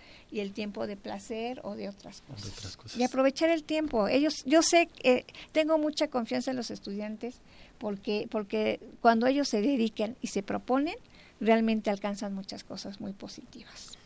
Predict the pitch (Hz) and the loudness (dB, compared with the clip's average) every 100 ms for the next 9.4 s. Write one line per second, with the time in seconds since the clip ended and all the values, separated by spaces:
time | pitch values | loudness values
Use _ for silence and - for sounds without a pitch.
0 | - - - - - 160 170 165 151 180 | -20 -20 -20 -20 2 4 4 4 4 4
1 | 180 170 175 - 156 135 127 123 123 127 | 2 2 0 2 4 6 6 4 2 0
2 | - 135 131 131 120 117 117 117 123 - | 2 6 6 4 0 -4 0 2 2 4
3 | 147 165 160 120 110 104 113 131 135 135 | 4 4 2 0 2 0 4 6 6 6
4 | 139 143 139 120 107 104 104 - 120 120 | 4 4 2 2 2 0 -2 0 2 2
5 | - - - - - - - - 110 101 | -2 -14 -20 -20 -20 -20 -18 -8 -4 -2
6 | 101 101 - 113 - 156 160 165 - 117 | -2 -4 -6 -4 2 4 4 2 0 2
7 | 160 226 240 - 214 202 - 110 220 110 | 2 0 -2 -2 -4 -4 -4 -4 -2 2
8 | 127 143 - - 107 104 - 127 120 165 | 4 4 0 -2 -2 -2 2 2 2 2
9 | 185 - 240 | 0 4 4